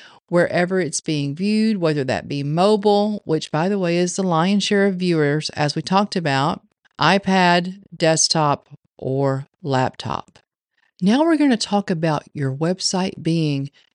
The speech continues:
user-friendly. While viewing the mobile version of your website, I want you to answer the following questions. First and foremost, is your website user-friendly? This is the most important thing.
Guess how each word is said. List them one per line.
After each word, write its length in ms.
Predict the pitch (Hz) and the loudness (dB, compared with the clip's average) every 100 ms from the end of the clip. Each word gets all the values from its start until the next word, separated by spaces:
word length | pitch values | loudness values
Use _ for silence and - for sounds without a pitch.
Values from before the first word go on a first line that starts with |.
| - | -12
user-friendly. 1500 | 151 170 185 202 185 190 _ _ - 170 170 147 123 131 - _ - _ | -2 0 2 2 2 0 _ _ -4 0 2 2 0 -4 -12 _ -20 _
While 360 | 175 190 262 285 | 0 2 2 0
viewing 500 | 226 247 262 233 196 | 2 2 4 2 2
the 100 | 170 | 2
mobile 400 | 156 175 196 202 | 2 2 0 0
version 420 | 170 165 160 175 | 2 0 0 0
of 140 | 156 | 0
your 120 | 139 | -2
website, 520 | 147 220 214 - 214 - | 0 0 2 2 0 0
I 80 | 151 | -4
want 320 | 143 190 196 | -2 -2 0
you 60 | 214 | -2
to 180 | - | -2
answer 360 | 156 156 131 175 | -2 -2 -2 -4
the 120 | 160 | -4
following 480 | - 147 143 135 131 | -2 0 0 0 -4
questions. 960 | - 156 147 - 156 - - - - - _ _ _ _ _ _ _ _ | -2 -2 0 -4 -8 -10 -8 -6 -6 -10 _ _ _ _ _ _ _ _
First 280 | - 170 - | -2 0 0
and 120 | 202 | -4
foremost, 640 | 190 220 208 175 170 - - - | -2 0 2 2 0 -2 -4 -2
is 260 | 170 180 208 | 0 2 2
your 100 | 196 | 2
website 640 | 202 202 - 208 196 - | 2 0 -2 0 -2 -2
user-friendly? 920 | 160 175 196 180 208 214 175 151 147 | -2 2 2 0 0 0 0 -2 0
This 280 | 190 196 - | 0 0 0
is 180 | 226 196 | -4 -2
the 160 | 202 | 0
most 340 | 196 190 185 - | 2 0 0 -2
important 480 | 180 185 180 160 - | -2 0 -2 -2 -2
thing. 240 | 185 156 | -2 -2